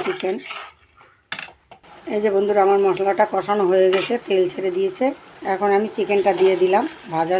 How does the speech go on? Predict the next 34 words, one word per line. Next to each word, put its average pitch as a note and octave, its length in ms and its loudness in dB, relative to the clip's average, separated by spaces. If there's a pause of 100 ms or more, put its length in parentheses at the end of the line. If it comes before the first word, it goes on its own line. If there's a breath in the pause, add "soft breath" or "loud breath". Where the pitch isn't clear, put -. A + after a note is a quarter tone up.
চিকেনটা, F#3 400 -2 (640)
টক F3+ 180 -2 (100)
দই F#3 240 2
মাখা। F#3 240 -4 (600)
টক G3+ 240 4 (120)
দই G#3 200 2 (340)
দুই G3 200 2
চামচ G#3+ 360 0 (160)
আর F#3 100 2 (220)
লেবুর G3 320 0
রস F#3+ 240 4
দিয়ে G#3 180 0
মেখে F#3 300 2
রেখেছিলাম। G3 460 -4 (920)
আমার A#3 160 -4 (100)
ছেলে A#3 280 2
বেশি A3+ 160 2 (100)
পছন্দ A3+ 280 -2 (120)
করে G#3+ 160 2 (100)
চিকেন, G#3+ 320 -2
তাই G3+ 220 0
আমার G3 200 2
বাড়ি G3 220 0
চিকেনটা F#3+ 360 2
একটু - 120 -10 (100)
বেশি E3 260 -2
হয়। F3 140 -2 (1200)
এই A3 80 -2 (100)
দেখো G#3 240 6 (180)
একদম G3+ 260 -2 (140)
শুকনো - 420 -4
কষা G#3 300 0
কষা G#3 300 0
হবে। G#3 200 0